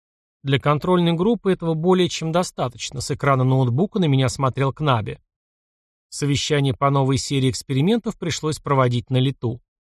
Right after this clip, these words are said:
У меня не было времени заезжать в любимое логово профессора для личного общения.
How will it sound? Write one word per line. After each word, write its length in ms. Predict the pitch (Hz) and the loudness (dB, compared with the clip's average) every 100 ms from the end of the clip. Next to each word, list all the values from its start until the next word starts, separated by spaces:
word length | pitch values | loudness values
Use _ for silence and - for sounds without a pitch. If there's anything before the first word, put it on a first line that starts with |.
| _ _ | _ _
У 80 | 160 | 0
меня 200 | 180 202 | 2 4
не 200 | 233 220 | 2 2
было 220 | 127 123 | 2 2
времени 340 | 131 135 123 127 | 2 2 2 2
заезжать 540 | 127 131 117 123 - | 2 0 2 0 0
в 20 | |
любимое 380 | 135 127 127 131 | -2 2 2 4
логово 320 | 135 127 127 | 2 2 0
профессора 640 | - 139 - 240 - 226 202 | 2 -2 0 -4 -4 -2 0
для 180 | 156 | 2
личного 480 | 127 127 - 135 131 | 2 2 -2 -2 -2
общения. 560 | 156 - 131 110 139 | -2 -4 -6 -6 -8